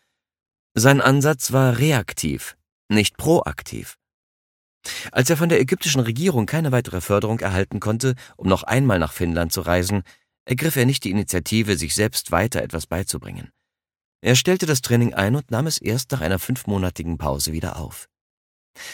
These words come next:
Im Gegensatz dazu verließ sich Julius bei seiner sportlichen Entwicklung ganz auf seine Eigeninitiative. Wenn er gefragt wurde, wer sein Trainer sei, verwies er auf YouTube. Zweitausendneun ging Julius in ein Internetcafé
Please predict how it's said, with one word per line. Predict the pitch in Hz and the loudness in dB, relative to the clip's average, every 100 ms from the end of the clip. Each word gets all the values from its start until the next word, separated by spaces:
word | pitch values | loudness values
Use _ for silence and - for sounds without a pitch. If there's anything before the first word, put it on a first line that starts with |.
| - _ - | -18 _ -2
Im | 113 | 0
Gegensatz | 143 156 123 113 - | 2 0 0 0 0
dazu | 127 156 - | 0 0 -2
verließ | 110 110 143 | 0 0 0
sich | 92 78 | -2 -2
Julius | 104 98 87 78 - | 0 0 0 -2 -4
bei | 78 | -4
seiner | 76 71 73 | -4 -4 -4
sportlichen | - 104 - 76 76 | 0 0 0 -8 -6
Entwicklung | - 101 - 87 87 | -4 -4 -4 -4 -2
ganz | 101 120 - - | -2 -2 -4 -6
auf | 98 | -6
seine | 98 98 - | -4 -4 -4
Eigeninitiative. | 120 127 107 87 80 - - - - - - _ _ _ _ _ - - | -2 -2 -2 -2 -2 -4 -8 -12 -14 -18 -20 _ _ _ _ _ -18 0
Wenn | 113 123 | 4 6
er | 190 | 6
gefragt | 202 - - - 110 | 4 0 -4 -4 -2
wurde, | 98 82 | 0 0
wer | 85 | 0
sein | 90 85 | -2 -2
Trainer | 135 170 120 | -2 0 0
sei, | 101 98 - - _ _ | 2 2 0 -8 _ _
verwies | 165 147 139 | 0 2 2
er | - 139 | 2 2
auf | 131 | 2
YouTube. | 127 131 127 - - - _ _ _ _ _ _ _ _ _ _ | 4 4 2 -6 -10 -14 _ _ _ _ _ _ _ _ _ _
Zweitausendneun | - 131 127 127 120 117 123 151 151 | 2 4 6 6 4 2 2 2 2
ging | 104 90 | 0 0
Julius | 95 120 113 95 - | 4 4 4 2 -2
in | 101 | -2
ein | 98 | -4
Internetcafé | - 131 113 92 - 95 101 101 | 0 -2 0 -2 -4 -2 -2 -2